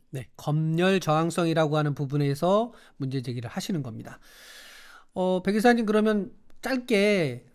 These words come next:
어, 오늘 주제를 한두 문장으로 요약을 한번 해주시죠. 과연 비트코인과 이더리움이 이티에프가 나올 때 이런 부분에서 다르다.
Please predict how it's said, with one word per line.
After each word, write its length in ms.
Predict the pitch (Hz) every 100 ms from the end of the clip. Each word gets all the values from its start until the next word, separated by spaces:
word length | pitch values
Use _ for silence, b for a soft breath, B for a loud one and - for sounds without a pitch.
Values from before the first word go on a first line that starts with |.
| -
어, 540 | 160 160 156 151 147 139
오늘 240 | 165 190
주제를 680 | 165 160 165 165 160 151 - _ _ _ _
한두 460 | - 214 214 214 208
문장으로 440 | 185 165 156 135
요약을 320 | 135 151 147
한번 340 | 139 123 120 110 147
해주시죠. 580 | 131 123 - - - -
과연 460 | 147 165 196 202 202 - - -
비트코인과 880 | 170 196 196 208 196 190 185 196 -
이더리움이 840 | 156 160 160 151 147 143 170 240 -
이티에프가 520 | 156 151 175 185 170
나올 280 | 127 131 135
때 400 | - 185 226 b b b -
이런 340 | 277 320 294
부분에서 400 | 254 214 214 196
다르다. 420 | - 135 120 104